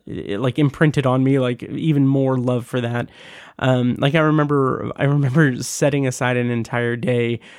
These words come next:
like, Halloween twenty ten, when The Walking Dead was going to premiere, and I had the, I had the night off from work,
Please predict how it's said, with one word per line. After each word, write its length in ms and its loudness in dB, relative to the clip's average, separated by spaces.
like, 120 -2
Halloween 640 0
twenty 520 0
ten, 680 -2
when 320 2
The 80 0
Walking 420 0
Dead 220 0
was 320 -4
going 260 0
to 80 -2
premiere, 500 -2
and 100 2
I 40 2
had 200 0
the, 220 2
I 100 0
had 200 0
the 60 0
night 280 0
off 160 -2
from 200 -2
work, 360 -2